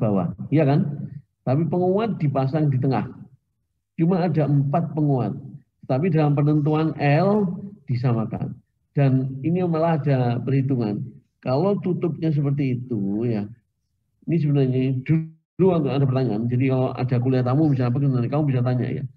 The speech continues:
L-nya boleh disamakan, seolah-olah batas atas seperti ini itu ada,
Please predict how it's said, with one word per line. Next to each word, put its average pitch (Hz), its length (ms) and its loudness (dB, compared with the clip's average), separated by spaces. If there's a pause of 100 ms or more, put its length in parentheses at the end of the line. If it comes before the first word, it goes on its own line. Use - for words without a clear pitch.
(360)
L-nya 185 400 2
boleh 185 400 4
disamakan, 127 480 0
seolah-olah 143 560 2 (400)
batas 135 400 0
atas 123 480 -2
seperti 120 400 -2
ini 110 240 -2
itu 101 80 -8
ada, 85 320 -6